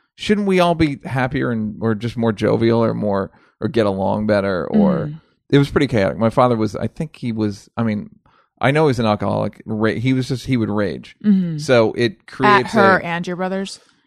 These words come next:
Speaker 1: Yeah, mostly my brothers and sisters. And, uh, and then probably every three weeks of my mom. Um, no violence toward my mom, but violence toward a bunch of the rest of us.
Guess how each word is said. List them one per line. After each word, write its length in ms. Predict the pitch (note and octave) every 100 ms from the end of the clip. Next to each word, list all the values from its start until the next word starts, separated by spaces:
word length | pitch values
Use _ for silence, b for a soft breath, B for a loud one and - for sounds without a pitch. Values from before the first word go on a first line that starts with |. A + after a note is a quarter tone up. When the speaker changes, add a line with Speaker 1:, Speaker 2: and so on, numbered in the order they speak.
| _
Speaker 1:
Yeah, 260 | - C#3 C#3+
mostly 380 | A#2 B2+ B2+ C#3
my 100 | G#2+
brothers 380 | G#2+ G2+ G2+ -
and 200 | - G2+
sisters. 540 | - G2 - G2 - _
And, 260 | A2+ G#2 G2+
uh, 260 | G#2 G2 G2
and 140 | A2+ A2
then 300 | G2+ G2+ -
probably 260 | - A2 G2+
every 160 | F#2+ F#2+
three 320 | _ - G#2+
weeks 260 | G2 G2+
of 60 | -
my 80 | G2
mom. 340 | G2 G2+ G#2 - _
Um, 420 | A2 G#2 G2+ G2 -
no 320 | A2+ B2 B2
violence 560 | A2+ G#2+ G#2 G2 G2 - _ _
toward 240 | - G#2+ F#2+
my 80 | F#2
mom, 340 | F#2 F#2 F#2+
but 240 | F#2+ G2+
violence 400 | - G#2+ G2+ G#2
toward 340 | - G#2 G2+ G#2
a 40 | G#2
bunch 240 | G#2+ G#2
of 160 | G#2 -
the 80 |
rest 260 | G#2+ G#2 -
of 60 | A#2
us. 140 | A#2+